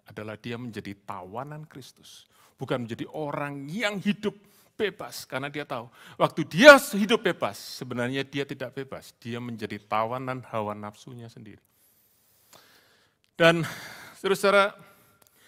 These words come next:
karena itu Paulus berkata bahwa jalan kemenangan ini bukan sesuatu di mana aku bisa lepas daripada semua persoalan. Justru aku mengalami banyak persoalan.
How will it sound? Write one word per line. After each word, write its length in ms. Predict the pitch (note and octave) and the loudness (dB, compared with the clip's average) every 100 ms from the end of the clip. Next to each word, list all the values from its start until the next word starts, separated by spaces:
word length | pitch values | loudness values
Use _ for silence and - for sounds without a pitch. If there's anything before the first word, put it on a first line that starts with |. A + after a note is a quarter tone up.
| - - _ _ | -20 -20 _ _
karena 240 | F3+ F3 F3+ | -2 0 0
itu 320 | F3+ A#3 G#3+ - _ _ - | -2 -6 -6 -12 _ _ 0
Paulus 640 | F#3 F#3 E3 - - - _ _ _ _ - | 2 0 -4 -10 -16 -20 _ _ _ _ -14
berkata 400 | B2 D3 C#3 C#3+ | -6 -4 -2 -4
bahwa 480 | B2 A#2 A2+ A2 - _ _ _ _ _ _ _ _ | -4 -6 -6 -10 -16 _ _ _ _ _ _ _ _
jalan 400 | - A#2 E3 G#3 | -10 -6 -4 -6
kemenangan 560 | G3+ F#3 F3 E3+ E3+ E3+ | -6 -6 -6 -6 -8 -10
ini 260 | C#3 F2 F2+ _ _ _ _ _ | -12 -14 -20 _ _ _ _ _
bukan 340 | - - - C3+ | -16 -12 -8 -8
sesuatu 380 | C3+ - C3 C3 | -8 -8 -8 -8
di 160 | B2 | -8
mana 240 | A#2+ B2 B2 | -6 -4 -6
aku 160 | C#3+ | -8
bisa 240 | A#2+ G#2+ B2 | -12 -10 -8
lepas 340 | B2 - C3+ B2+ | -8 -8 -10 -10
daripada 400 | A#2+ A#2+ A#2+ A#2 | -12 -12 -12 -12
semua 180 | A#2 A2+ | -12 -12
persoalan. 400 | A#2+ C3+ B2+ A#2+ | -14 -10 -10 -10
Justru 320 | F#3 - A3+ | -12 -6 -4
aku 100 | G3+ A#3 | -2 -4
mengalami 440 | C4 D4 D4+ D#4 | -2 2 2 4
banyak 300 | C4 C4+ C4+ | 6 6 4
persoalan. 460 | B3+ C4 C4 A#3 | 2 2 2 0